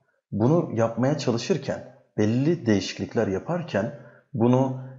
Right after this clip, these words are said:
e, sistematik ve kendinizi hırpalamadan yapmanız gerektiğini söyleyebilirim. Bu benim kişisel görüşüm değil. Bir önceki slide kişisel görüşümdü ama bu kişisel görüşüm değil. E, birçok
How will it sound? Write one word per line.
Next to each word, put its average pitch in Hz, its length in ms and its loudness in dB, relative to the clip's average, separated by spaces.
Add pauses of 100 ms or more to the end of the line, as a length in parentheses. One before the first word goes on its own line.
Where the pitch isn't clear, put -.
e, 104 100 -2
sistematik - 960 -2 (220)
ve 104 420 2
kendinizi 95 560 -2
hırpalamadan 104 840 -2
yapmanız 95 440 -4
gerektiğini 87 760 -6 (220)
söyleyebilirim. 90 720 -2 (460)
Bu 180 300 6
benim 123 280 6
kişisel 101 560 2
görüşüm 90 520 -4
değil. 143 480 2
Bir 123 80 4
önceki 95 280 0
slide 95 320 -4
kişisel - 340 2
görüşümdü 98 460 -2
ama 180 420 2 (300)
bu 127 320 2
kişisel 95 400 -4
görüşüm 95 480 -6
değil. 131 260 4 (600)
E, 110 40 -2 (340)
birçok - 540 0